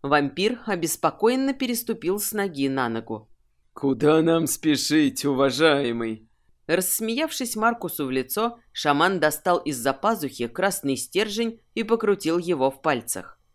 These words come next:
Speaker 2: «Почему-то мне кажется, что плата слишком мала,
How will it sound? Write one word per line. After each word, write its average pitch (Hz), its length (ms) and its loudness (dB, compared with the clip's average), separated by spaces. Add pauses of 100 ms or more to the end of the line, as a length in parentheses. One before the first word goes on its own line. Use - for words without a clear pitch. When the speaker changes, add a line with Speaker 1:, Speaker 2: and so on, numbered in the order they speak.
(380)
Speaker 2:
«Почему-то 156 760 4
мне 139 220 2
кажется, 135 840 0 (240)
что - 280 0
плата 139 540 4
слишком 160 680 2
мала, 143 680 2